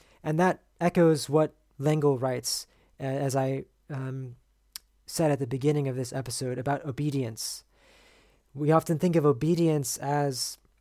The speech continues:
a passive activity, but in this context, and in the context of the Virgin Mary being obedient to God's will and,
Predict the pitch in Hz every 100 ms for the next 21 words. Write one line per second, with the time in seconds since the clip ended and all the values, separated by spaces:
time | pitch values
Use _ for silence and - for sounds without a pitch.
0 | _ _ _ _ _ - 147 - 151 156
1 | - 135 120 - _ _ _ _ _ _
2 | 143 135 - 156 135 120 113 _ _ _
3 | _ 147 151 170 151 202 - 165 156 160
4 | 151 - - 143 147 147 - 160 160 139
5 | - 143 131 120 _ _ 143 131 160 147
6 | 135 143 147 127 120 _ _ _ _ _
7 | _ _ _ _ - 147 147 143 120 147
8 | 151 147 131 - - 123 139 135 117 127
9 | 139 139 123 _ _ _ 135 127 127 123